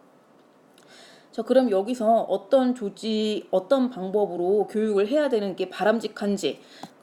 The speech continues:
교육, 바람직한, 어, 여기 써놓을까? 뭔가 바람직한, 바람직한 글로벌, 어, 교육이 되겠네요. 그죠? 세계화 교육 방법.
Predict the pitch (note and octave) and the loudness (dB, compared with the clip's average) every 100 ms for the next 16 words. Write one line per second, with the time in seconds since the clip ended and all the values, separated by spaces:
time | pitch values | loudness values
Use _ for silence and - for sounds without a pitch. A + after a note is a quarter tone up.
0 | - - - A3 A#3+ - - F#3+ A3 B3 | -20 -8 2 4 4 0 0 4 4 4
1 | B3 - A3+ G#3+ G#3 G3+ G#3 G#3 _ - | 0 -2 0 0 0 -2 -4 -8 _ -20
2 | - D#3+ D#3 D3+ - E3 - B3+ G#3+ D4+ | -8 -6 -4 -6 -4 -6 -2 -2 0 -4
3 | - - - - - - - F3 E3+ E3+ | -8 -14 -20 -20 -20 -16 -8 -2 -2 0
4 | F3 F#3 F#3+ F3+ - - B3 G#4 - - | 2 4 2 -2 -8 -2 -2 -2 -8 -20
5 | - - - - - - _ _ - - | -20 -20 -20 -20 -20 -20 _ _ -20 -20
6 | - - - - - - F#3+ G3 G3 - | -20 -20 -20 -20 -18 -4 0 0 -2 -2
7 | A#3 C#4+ - G#3 A3 A3 A3+ A3+ A3+ - | 0 0 2 6 8 8 8 6 4 -4
8 | - - - - E3+ E3 D#3+ D#3 - G#3+ | -20 -20 -20 -8 -4 -2 -2 -2 4 6
9 | F#3 - - _ - - E3+ D#3 - A#2 | 4 0 -16 _ -16 -8 -4 -2 -4 -6
10 | - - F#4 - B3 A#3+ A3+ G#3+ G#3 - | -8 -6 -8 -4 0 4 4 4 0 0
11 | F#3+ F#3+ - G3+ F#3+ - | 0 0 -2 2 2 2